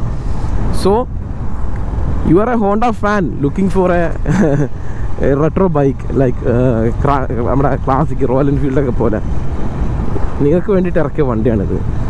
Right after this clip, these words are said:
തീർച്ചയായിട്ടും കൊള്ളാം വണ്ടി, എനിക്ക് ഒരുപാട് ഇഷ്ടപ്പെട്ട വണ്ടി തീർച്ചയായിട്ടും. So വീഡിയോ ഇഷ്ടപ്പെട്ടെങ്കിൽ തീർച്ചയായിട്ടും വീഡിയോക്ക് ഒരു like ചെയ്യുക.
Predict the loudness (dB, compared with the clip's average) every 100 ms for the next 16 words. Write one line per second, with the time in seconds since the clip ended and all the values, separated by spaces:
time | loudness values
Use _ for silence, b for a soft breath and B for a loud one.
0 | -2 -2 -2 0 0 2 2 2 0 0
1 | -2 -2 0 0 -2 0 2 2 0 0
2 | 0 0 -2 -2 -2 -2 0 2 2 2
3 | 0 0 -2 -2 0 0 0 0 0 0
4 | 0 0 0 0 0 0 -2 -2 0 0
5 | 0 0 0 2 2 0 0 2 2 2
6 | 0 0 0 0 0 0 0 0 0 2
7 | 2 2 0 2 0 0